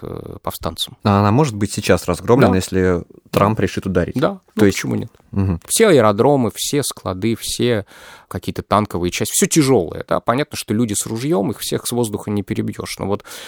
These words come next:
Speaker 1: всё, что даёт ей какое-то преимущество, ну, всё тяжёлое вооружение, конечно, это можно уничтожить с воздуха.
Speaker 2: Ну хорошо, если этого не произойдёт, как долго ещё
Speaker 1: Управленческие
Speaker 2: Россия
Speaker 1: центры.
Speaker 2: Мгм. Как долго ещё Россия может впрягаться за Башара Асада?
Speaker 1: Бесконечно.
Speaker 2: Ну, а есть ли какая-то вот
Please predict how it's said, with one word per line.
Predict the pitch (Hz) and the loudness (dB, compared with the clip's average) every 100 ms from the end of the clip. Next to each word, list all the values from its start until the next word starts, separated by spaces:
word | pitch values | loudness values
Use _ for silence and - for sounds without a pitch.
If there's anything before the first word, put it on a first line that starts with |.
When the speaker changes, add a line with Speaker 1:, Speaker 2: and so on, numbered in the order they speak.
| - | -12
Speaker 1:
всё, | - - 135 | -2 2 2
что | - 104 | 2 2
даёт | 110 107 98 | 2 2 0
ей | 92 | -6
какое-то | 87 98 98 95 - | -8 -4 -2 -2 -2
преимущество, | 147 175 208 220 - - - 101 - | 0 0 0 -2 -6 -10 -10 -12 -14
ну, | - 120 | -12 -10
всё | - - | -4 -4
тяжёлое | 104 101 95 90 104 | -2 -2 -2 -4 -4
вооружение, | 127 175 226 233 170 | -4 -4 -6 -6 -6
конечно, | - 196 208 - | -6 -8 -8 -10
это | 147 | -8
можно | 139 110 107 | -6 -6 -8
уничтожить | - - - - | -10 -12 -14 -14
с | |
воздуха. | - - - | -14 -14 -6
Speaker 2:
Ну | 113 | -2
хорошо, | 113 113 107 | 2 4 4
если | 110 131 | 4 4
этого | 120 | 4
не | 113 | 4
произойдёт, | 104 113 110 113 87 - | 4 4 4 4 4 2
как | 110 92 | -2 4
долго | 92 82 | 2 4
ещё | 85 | 2
Speaker 1:
Управленческие | 107 107 139 131 - 101 | 4 4 4 0 -2 -4
Speaker 2:
Россия | - | -2
Speaker 1:
центры. | 123 113 - - - - | -2 -4 -6 -16 -12 -4
Speaker 2:
Мгм. | 101 107 104 _ | 2 2 0 _
Как | 127 131 | 4 6
долго | 117 107 95 | 6 6 4
ещё | - | 0
Россия | 92 - 113 | -2 0 2
может | 92 85 | 2 -2
впрягаться | - 92 92 85 - | -4 0 2 0 -2
за | 82 85 80 80 | -4 -2 0 -2
Башара | 80 78 78 76 | -4 -6 -4 -4
Асада? | - 78 | -6 -8
Speaker 1:
Бесконечно. | 78 - - 95 120 - 147 - | -6 -8 -8 -8 -8 -8 -10 -4
Speaker 2:
Ну, | 107 98 | 2 4
а | 92 | 4
есть | 104 156 - | 4 2 2
ли | |
какая-то | 98 90 95 90 87 | 0 2 4 2 0
вот | 87 | -4